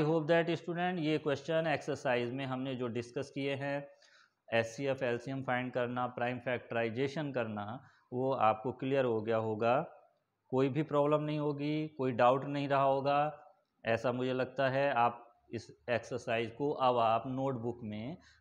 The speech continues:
कंप्लीट कर लेंगे। नेक्स्ट वीडियो में हम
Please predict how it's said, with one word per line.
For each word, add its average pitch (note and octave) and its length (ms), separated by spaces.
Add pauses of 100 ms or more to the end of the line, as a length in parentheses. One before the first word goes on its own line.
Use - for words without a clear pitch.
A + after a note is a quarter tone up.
कंप्लीट A#2+ 800
कर B2 160
लेंगे। G2+ 500 (300)
नेक्स्ट D3+ 380
वीडियो E3 420
में C#3 180
हम B2 520